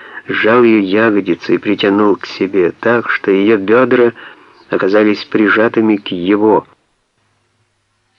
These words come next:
Когда ее бедра коснулись его бедер, он почувствовал, как она отпрянула назад. Николь подняла руки, с ее стороны не было ни малейшего притворства, волнения, неведения или сопротивления.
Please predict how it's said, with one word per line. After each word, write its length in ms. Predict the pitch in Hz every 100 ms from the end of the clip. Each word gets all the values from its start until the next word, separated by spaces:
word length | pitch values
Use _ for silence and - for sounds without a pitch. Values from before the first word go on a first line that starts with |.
| _
Когда 520 | - 120 113 110 120
ее 360 | 117 107 113 113
бедра 360 | 104 117 110 101
коснулись 840 | 117 110 120 127 117 104 - -
его 420 | 95 101 101 127
бедер, 640 | 117 101 123 127 139 127
он 200 | 131 117
почувствовал, 800 | 104 98 - - 175 - 160 151
как 220 | 127 123
она 220 | 123 123 117
отпрянула 720 | - - 110 117 104 101 98
назад. 420 | 98 98 92 85 - - - - - - - _ _
Николь 340 | 95 101 110 107
подняла 640 | 107 101 98 104 107 107
руки, 480 | 104 110 101 - 78
с 100 | -
ее 140 | 95 95
стороны 440 | - 98 104 101
не 160 | 104 98
было 160 | 98
ни 120 | 98
малейшего 540 | 98 92 95 107 - 101
притворства, 840 | - 101 - 110 127 113 - 95
волнения, 840 | 87 101 104 104 113 120 113 90 - - - - - -
неведения 880 | 98 107 117 110 127 123 123 123 123
или 140 | 123
сопротивления. 1040 | 131 135 123 123 123 123 160 151 95 -